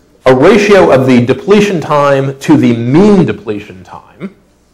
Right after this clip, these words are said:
As a function of galactocentric radius. And so you see in the outer parts of disks,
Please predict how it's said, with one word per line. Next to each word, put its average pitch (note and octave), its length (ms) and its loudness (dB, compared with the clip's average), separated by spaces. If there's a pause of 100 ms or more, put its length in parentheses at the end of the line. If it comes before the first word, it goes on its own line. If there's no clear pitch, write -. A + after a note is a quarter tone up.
(540)
As C3 100 2
a C#3 60 2
function F#3 340 2
of A#2+ 80 -2
galactocentric G#2+ 720 -2
radius. - 500 -8
And A#2 120 -6
so C3+ 100 0
you B2+ 60 4
see C#3 140 0
in B2+ 60 0
the C3 80 -2
outer G3+ 220 2
parts A2+ 240 0
of A2 140 -4
disks, - 640 -12